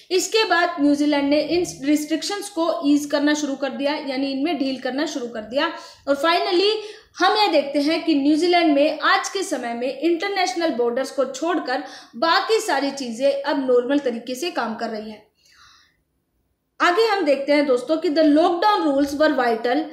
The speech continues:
as they suppressed the spread of the virus early and brought precious time that other countries wasted।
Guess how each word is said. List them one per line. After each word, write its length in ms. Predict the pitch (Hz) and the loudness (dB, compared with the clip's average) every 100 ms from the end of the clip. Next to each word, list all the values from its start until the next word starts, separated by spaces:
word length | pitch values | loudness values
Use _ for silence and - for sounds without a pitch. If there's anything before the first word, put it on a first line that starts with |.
| - 277 | -8 0
as 140 | 302 | 2
they 100 | 320 | 2
suppressed 640 | 330 339 - 349 370 370 370 | 0 0 -2 2 2 2 -2
the 160 | 339 | 2
spread 400 | 320 - 285 320 | 2 2 2 2
of 80 | 339 285 | 0 0
the 100 | - | 2
virus 380 | 233 233 294 - 269 | 2 0 0 0 -2
early 280 | 277 302 349 - | 2 4 4 0
and 140 | 269 240 | -4 0
brought 260 | 254 247 - _ _ 320 | 0 0 -8 _ _ 2
precious 460 | 339 - 403 - - | 4 2 -2 -4 -4
time 260 | 254 247 294 - - | -2 -2 -2 -6 -4
that 220 | 269 269 269 | -2 -2 -2
other 220 | 277 339 294 | -2 0 0
countries 400 | 247 226 277 - - 240 | -2 -2 -4 -6 -2 2
wasted। 440 | 240 240 233 | 2 0 -8